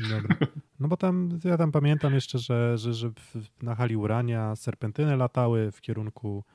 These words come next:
w kierunku zawodników i nie wiem, czy tam któryś raz czy dwa nie dostał nierozwiniętą serpentyną w głowę. Takie rzeczy faktycznie się zdarzały, natomiast można powiedzieć, że to wyraz kibicowskiego,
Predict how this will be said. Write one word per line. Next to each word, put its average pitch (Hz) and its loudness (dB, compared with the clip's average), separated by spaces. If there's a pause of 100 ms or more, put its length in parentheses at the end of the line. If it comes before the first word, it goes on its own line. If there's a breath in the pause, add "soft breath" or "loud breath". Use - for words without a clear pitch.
(180)
w - -20
kierunku 107 -8
zawodników 101 -8
i 107 -10
nie 104 -6
wiem, 104 -6
czy - -16
tam 101 -10
któryś - -10
raz 104 -8
czy - -14
dwa 104 -10
nie 101 -6
dostał 101 -8
nierozwiniętą 101 -6
serpentyną 98 -12
w 95 -16
głowę. 107 -2 (440 soft breath)
Takie 120 -4
rzeczy 117 -2
faktycznie - -8
się 110 -6
zdarzały, 113 2
natomiast 110 -4
można 117 -2
powiedzieć, 120 0
że 117 -8
to 110 -6
wyraz 117 0
kibicowskiego, 110 -6